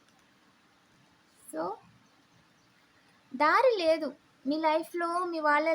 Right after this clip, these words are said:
లైఫ్లో, మీ ఫ్యామిలీలో ఎవరైతే ఉన్నారో ఇద్దరి విషయంలోనే దారి లేదు. అసలు గుడ్ న్యూస్ లేకుండా, ఆఫర్ లేకుండా,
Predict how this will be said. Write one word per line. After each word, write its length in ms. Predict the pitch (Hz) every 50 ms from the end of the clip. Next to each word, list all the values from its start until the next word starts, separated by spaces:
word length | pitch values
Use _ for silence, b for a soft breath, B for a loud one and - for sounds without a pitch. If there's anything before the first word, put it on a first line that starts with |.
| 311 302
లైఫ్లో, 360 | 294 285 269 - - 285 285 285 277 277
మీ 80 | 294 285 -
ఫ్యామిలీలో 600 | 294 269 269 277 277 285 294 294 285 269 262 262 262 262 262 262
ఎవరైతే 380 | 254 277 - 302 294 294 302 302 277
ఉన్నారో 300 | 262 262 262 254 262 302 302 294
ఇద్దరి 240 | 233 233 311 381 392 381 392
విషయంలోనే 440 | 370 370 381 359 339 330 330 381 339 330
దారి 220 | 277 262 262 262 254 247
లేదు. 140 | 226 220 - B B B B B B B B -
అసలు 160 | 294 277 302 294 262
గుడ్ 140 | 285 262 240 277
న్యూస్ 200 | 302 311 285 294 285
లేకుండా, 380 | 269 254 262 269 262 254 254 254 254 254 254
ఆఫర్ 260 | 254 - 277 262 269 254
లేకుండా, 360 | 247 240 233 - 254 247 254